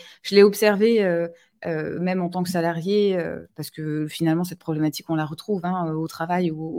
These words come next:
ou en, en, quand on gère soi-même son entreprise. Euh, il y a un côté où finalement, euh, parce que j'avais un peu ça aussi, euh, quand on travaille beaucoup et qu'on veut tout contrôler, on veut aussi de temps en,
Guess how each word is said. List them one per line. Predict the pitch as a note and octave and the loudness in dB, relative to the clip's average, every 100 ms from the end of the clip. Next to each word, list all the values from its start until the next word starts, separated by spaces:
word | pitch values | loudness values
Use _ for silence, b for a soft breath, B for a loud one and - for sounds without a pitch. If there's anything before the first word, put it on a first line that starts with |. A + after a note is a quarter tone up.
| F3 | -2
ou | |
en, | D#3+ D#3+ | -2 -4
en, | E3 D#3+ - | -4 -6 -10
quand | - F3 F3 | -6 -6 -4
on | E3+ | -6
gère | E3 F3+ | -2 -4
soi-même | - E3 E3 | -2 -4 -4
son | D#3+ E3 | -4 -4
entreprise. | D#3+ E3 - G#3+ A3 G#3+ B B B B _ F#3 | -4 -6 -6 -4 -4 -8 B B B B _ -4
Euh, | D#3+ D#3 D#3 F2 | -2 -2 -4 -6
il | F#3+ | -2
y | F3+ | 2
a | F#3 | 2
un | F3 | 4
côté | F#3+ F#3 C4 | 0 2 2
où | A3 | 2
finalement, | F#3+ F#3 E3+ F3+ A#3+ A#3 F3+ | -2 -2 2 4 4 2 2
euh, | E3 D#3+ _ A#3+ _ | -2 -4 _ -14 _
parce | _ | _
que | - | -16
j'avais | - - C#3 | -16 -12 -12
un | - | -14
peu | - | -14
ça | - | -16
aussi, | - - _ B B _ - | -16 -20 _ B B _ -2
euh, | E3 D#3+ B2 | 0 0 -2
quand | F#3+ F3+ | -4 -4
on | F3 | -4
travaille | F3+ G3 F#3+ | 2 4 6
beaucoup | F#3+ G3 A#3 | 4 2 4
et | G#3+ G#3 | 4 4
qu'on | F3+ F3 E3+ E3+ | 2 2 2 -2
veut | E3 F3 | -2 -4
tout | G#3 A#3+ | -4 -6
contrôler, | F#3+ F3+ F#3+ G3+ B3+ C#4 B3 - | -6 -4 0 4 4 4 2 0
on | G3 | -2
veut | G3 A#3+ | 2 4
aussi | G#3 G3+ - G#3+ | 4 2 -4 -6
de | |
temps | - G#3+ G3 | -6 -4 -2
en, | G3 | -6